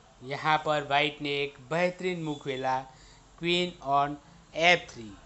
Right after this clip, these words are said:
यहाँ से दोस्तों दो पीस पर अटैक है, एक रुक पर अटैक है और यहाँ किंग पर भी अटैक है, क्योंकि एफ़ सेवन का pawn चला जाएगा तो black की game finish हो जाएगी।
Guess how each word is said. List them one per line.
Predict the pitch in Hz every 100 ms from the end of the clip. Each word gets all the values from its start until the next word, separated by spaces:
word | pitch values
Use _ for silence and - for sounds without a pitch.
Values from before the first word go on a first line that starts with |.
| - - - -
यहाँ | 139 156 160 160
से | 151 143
दोस्तों | 139 143 - 139 139 - - - 131
दो | 175 196
पीस | 190 165 -
पर | 147
अटैक | 139 131 139 131
है, | 131 127 131 - - -
एक | 139 139 -
रुक | 143 180 175
पर | 170 160
अटैक | 151 151 147
है | 151 147 147 _ _ 135
और | 135
यहाँ | 139 139 139 -
किंग | 190 190
पर | 180 156
भी | 147 139
अटैक | 135 131
है, | 135 131
क्योंकि | 139 139 139 -
एफ़ | 175 180
सेवन | - 156 147
का | 139 131
pawn | 135 131
चला | 127 143 151
जाएगा | 143 135 131 135 131 - - - _
तो | 135
black | 131 147 156 156
की | 151
game | 135 135 131 131 - - -
finish | - 180 190 165
हो | 151
जाएगी। | 135 131 127 127